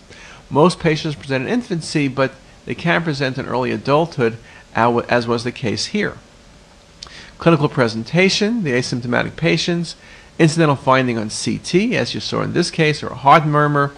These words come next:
Of course, patients can be very symptomatic from dyspnea to hemoptysis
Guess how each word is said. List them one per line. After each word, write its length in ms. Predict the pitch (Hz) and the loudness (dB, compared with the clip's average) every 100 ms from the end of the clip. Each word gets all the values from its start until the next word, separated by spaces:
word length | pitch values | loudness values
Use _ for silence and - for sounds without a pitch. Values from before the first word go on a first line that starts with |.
| - - - - | -16 -20 -20 -4
Of 180 | - 127 | -2 0
course, 220 | - 143 | 2 2
patients 460 | - 160 151 151 139 | 2 0 2 0 -4
can 120 | 127 | -4
be 100 | 117 | -4
very 200 | 107 123 | 0 0
symptomatic 680 | 120 117 113 113 120 131 123 | 0 -4 -4 0 2 2 0
from 240 | - 110 113 | -4 -8 0
dyspnea 680 | 160 160 165 151 143 135 | 2 2 0 0 0 -2
to 80 | - | -4
hemoptysis 920 | 104 95 120 143 - 135 - 127 123 | -8 0 2 2 0 -6 -2 -2 -4